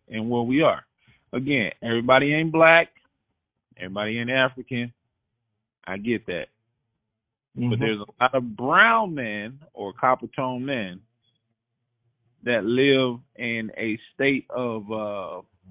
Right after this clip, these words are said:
Speaker 1: delusion because they have married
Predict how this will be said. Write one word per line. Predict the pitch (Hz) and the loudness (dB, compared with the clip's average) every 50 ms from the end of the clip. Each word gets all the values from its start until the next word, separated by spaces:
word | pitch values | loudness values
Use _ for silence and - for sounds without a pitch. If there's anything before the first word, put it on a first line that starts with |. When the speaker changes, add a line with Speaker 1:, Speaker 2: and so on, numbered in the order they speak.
| - - - - - - - 107 98 | -16 -12 -12 -12 -10 -10 -10 -4 2
Speaker 1:
delusion | 101 117 113 110 123 147 180 190 170 131 113 110 92 107 104 _ _ _ _ _ _ _ _ _ _ _ _ _ _ _ _ _ _ _ _ _ _ _ _ - - - _ _ - | 6 8 10 10 10 10 8 8 4 2 2 0 -2 -2 -6 _ _ _ _ _ _ _ _ _ _ _ _ _ _ _ _ _ _ _ _ _ _ _ _ -20 -20 -20 _ _ 0
because | - 113 - - 147 127 123 113 | 2 2 6 8 8 8 10 10
they | 120 117 113 120 | 10 10 10 10
have | 131 143 185 208 202 160 135 | 10 10 10 10 8 6 4
married | 123 117 110 110 107 104 104 101 95 - | -2 -4 -4 -4 -4 -6 -6 -8 -10 -14